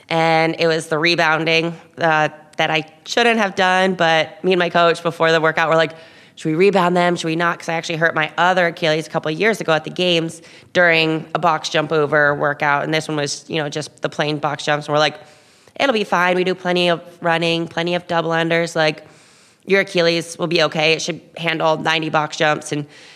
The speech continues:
during the middle of it, it kinda felt a little weird. Then after I actually felt more of, like, the back of my knee, which my doctor said was my popliteus, and he's like, "Yeah, that's understandable."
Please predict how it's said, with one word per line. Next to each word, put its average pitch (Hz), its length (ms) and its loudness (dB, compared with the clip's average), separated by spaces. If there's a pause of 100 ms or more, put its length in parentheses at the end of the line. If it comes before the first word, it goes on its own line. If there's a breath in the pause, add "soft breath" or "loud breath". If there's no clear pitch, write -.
during 285 200 4
the 220 60 2
middle 208 220 4
of 214 100 2
it, 208 140 2
it - 80 -12
kinda 202 240 -4
felt 180 300 0
a 175 40 0
little 175 240 2
weird. 175 540 0
Then 185 220 2
after 190 340 -2
I 175 80 2
actually 175 320 -2
felt 165 360 0
more 175 180 0
of, 170 80 -2
like, 160 240 0 (460 loud breath)
the 165 60 -4
back 160 280 -2
of 156 40 -8
my 151 180 -2
knee, 180 260 2
which 170 160 -2
my 156 100 -4
doctor 156 260 -4
said 165 140 0
was 160 160 -2
my 156 100 0
popliteus, 160 640 -2
and 151 80 -10
he's 147 120 -8
like, 151 160 -10
"Yeah, 156 180 0
that's 156 180 -2
understandable." 156 800 -2